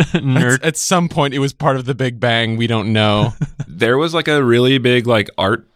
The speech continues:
Speaker 3: photo project of someone, like, who excavated a bunch of old photos of this neighborhood
Speaker 2: Yes,
Speaker 3: in, like,
Speaker 2: I saw that.
Speaker 3: two thousand thirteen. Oh, there's, like, a pi-, I go to Ted's all the time for lunch 'cause I,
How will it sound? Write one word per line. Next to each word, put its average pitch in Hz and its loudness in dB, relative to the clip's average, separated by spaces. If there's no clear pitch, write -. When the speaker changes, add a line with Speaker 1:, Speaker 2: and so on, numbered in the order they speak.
Speaker 3:
photo 117 2
project 156 -2
of 101 -6
someone, 113 0
like, 104 0
who 104 -2
excavated 107 -2
a - -4
bunch 98 -2
of 90 -8
old 92 -2
photos 95 0
of 101 -2
this 92 -4
neighborhood 101 -2
Speaker 2:
Yes, 90 0
Speaker 3:
in, 95 0
like, 95 -2
Speaker 2:
I - -20
saw - -
that. - -20
Speaker 3:
two 110 0
thousand 131 2
thirteen. 110 -2
Oh, 104 -2
there's, 95 -4
like, 120 2
a - -8
pi-, - -4
I 104 -2
go 120 0
to 101 -6
Ted's 98 -2
all 110 2
the 117 -2
time 123 -2
for - -4
lunch 92 -4
'cause - -14
I, 90 -2